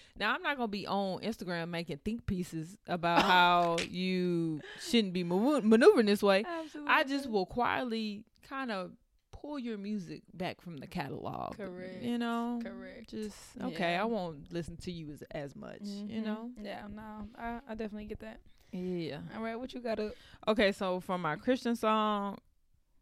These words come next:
Speaker 1: uh, I have Paul, the Messenger.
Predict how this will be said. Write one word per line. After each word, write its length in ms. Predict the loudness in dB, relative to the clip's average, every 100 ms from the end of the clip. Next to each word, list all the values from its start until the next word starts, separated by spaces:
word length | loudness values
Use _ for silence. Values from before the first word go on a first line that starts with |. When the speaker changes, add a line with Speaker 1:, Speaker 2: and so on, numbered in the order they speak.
| _ -2
Speaker 1:
uh, 560 | 2 4 4 4 2 0 -4 0
I 60 |
have 340 | 4 4 4 0
Paul, 540 | 2 6 6 4 2
the 140 | -2
Messenger. 580 | 0 0 0 -2 -2 -2